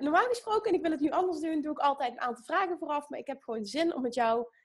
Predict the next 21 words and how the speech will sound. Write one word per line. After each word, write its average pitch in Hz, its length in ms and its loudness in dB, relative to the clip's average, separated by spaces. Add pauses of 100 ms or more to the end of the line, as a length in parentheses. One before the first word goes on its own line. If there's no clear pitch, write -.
(120)
het 240 120 -6
gesprek 349 340 -2
aan 302 180 4
te 285 60 -4
gaan. 247 280 2
Je 220 60 4
hebt 214 200 0
heel 320 340 8
veel 294 140 4
te 269 80 -8
vertellen 247 480 2
wat 220 320 -2
voor 233 140 2
heel 320 120 6
veel 302 100 0
mensen 240 260 0
inspirerend 269 540 0
is. - 460 -4 (240)
Dus - 440 0
zou 381 280 6
je 330 240 8